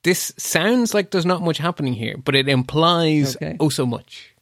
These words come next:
Speaker 1: It's like E equals M C squared. Oh yeah, three letters. Energy becomes equal to,
Speaker 2: <laughs>
Speaker 1: not becomes equal to, the energy is equal to. <laughs> I've been doing too much programming.
Speaker 2: It's all Jill's fault.
Speaker 1: Uh, <laughs> technically speaking, it should be a
Speaker 2: Right.
Speaker 1: double equals.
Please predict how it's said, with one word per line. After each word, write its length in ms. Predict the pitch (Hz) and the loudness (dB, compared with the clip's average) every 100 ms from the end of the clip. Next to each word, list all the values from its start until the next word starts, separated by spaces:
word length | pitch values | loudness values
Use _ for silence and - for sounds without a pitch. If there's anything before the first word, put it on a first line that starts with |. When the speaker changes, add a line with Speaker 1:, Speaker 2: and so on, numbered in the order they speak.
| _ _ - - | _ _ -20 -10
Speaker 1:
It's 160 | 180 - | -6 0
like 200 | 247 254 | 0 0
E 240 | 208 208 | -2 0
equals 220 | 190 175 151 | 2 2 2
M 160 | 151 | 2
C 160 | 135 135 | 2 -2
squared. 440 | - 147 104 - - _ _ - | 2 0 0 -10 -20 _ _ -2
Oh 100 | 320 | 2
yeah, 180 | 339 156 - | 2 0 0
three 160 | 247 | 0
letters. 380 | 240 233 120 - _ - - | 2 0 -2 -6 _ -8 0
Energy 380 | 151 160 151 | 2 2 2
becomes 360 | 233 262 277 151 | 2 2 2 2
equal 260 | 120 117 160 | 0 0 -2
to, 220 | 190 190 - _ - | 0 -2 -4 _ -10
Speaker 2:
<laughs> 240 | 165 165 - | -6 -6 -4
Speaker 1:
not 200 | 156 151 | -2 -2
becomes 340 | 127 135 110 | -2 -2 -4
equal 180 | 110 127 | -6 -6
to, 100 | 113 - - | -6 -8 -4
the 100 | 135 | 2
energy 320 | 143 127 135 - | 2 2 0 0
is 260 | 220 190 | 0 2
equal 300 | 127 - 117 | 0 0 -8
to. 280 | 139 113 147 - 403 _ | -6 -4 -4 -6 -14 _
<laughs> 400 | _ 143 - - | _ -20 -14 -8
I've 920 | 160 - 175 - - - - - - | -8 -8 -10 -10 -8 -8 -10 -14 -14
been 100 | 135 | -8
doing 160 | 123 - | -6 -4
too 120 | 131 | -6
much 180 | 127 - | -6 -4
programming. 320 | 123 127 139 | -2 -2 -2
Speaker 2:
It's 60 | |
all 120 | 160 156 | 0 0
Jill's 320 | 170 151 - | 0 -2 0
fault. 440 | 139 143 151 - | 2 4 2 0
Speaker 1:
Uh, 40 | 165 - - | -4 -6 -20
<laughs> 220 | - - | -20 -2
technically 400 | 226 277 285 262 | 0 0 2 0
speaking, 320 | 226 214 190 | 2 0 2
it 80 | 170 | 2
should 100 | 165 | 4
be 80 | 160 | 2
a 20 | |
Speaker 2:
Right. 80 | 127 | 2
Speaker 1:
double 260 | 175 160 151 | 2 2 2
equals. 520 | 190 - 110 - - | 0 -2 -4 -6 -20